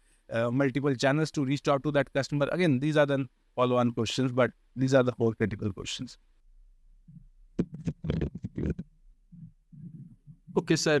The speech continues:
Speaker 2: Uh, getting back to A I, with your involvement in the realm of A I, what do you see as the biggest challenges and opportunities when it comes to integrating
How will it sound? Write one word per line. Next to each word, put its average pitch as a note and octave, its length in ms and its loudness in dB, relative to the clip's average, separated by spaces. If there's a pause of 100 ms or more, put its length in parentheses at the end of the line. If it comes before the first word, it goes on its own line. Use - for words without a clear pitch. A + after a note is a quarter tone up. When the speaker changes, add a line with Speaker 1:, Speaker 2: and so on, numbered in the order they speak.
(100)
Speaker 2:
Uh, C#3 340 2
getting C#3+ 380 2
back C#3 240 2 (140)
to C#3+ 360 -4
A C#3 260 0
I, E3 220 0 (440)
with D3+ 200 0
your D3+ 220 4 (360)
involvement D3 800 2 (160)
in D3 100 0
the D3 100 4
realm D3 240 2
of C#3+ 180 0
A C#3 300 0
I, - 20 -6
what D3 280 -4
do D3+ 80 -2
you D#3 120 2
see D3+ 220 0
as D3 100 2
the D3 80 0
biggest C#3+ 300 -2
challenges C#3+ 580 0
and C#3+ 220 0
opportunities C#3 840 0
when C#3 200 2
it C#3 180 -4
comes C#3 240 2
to C#3 120 -2
integrating D3 640 0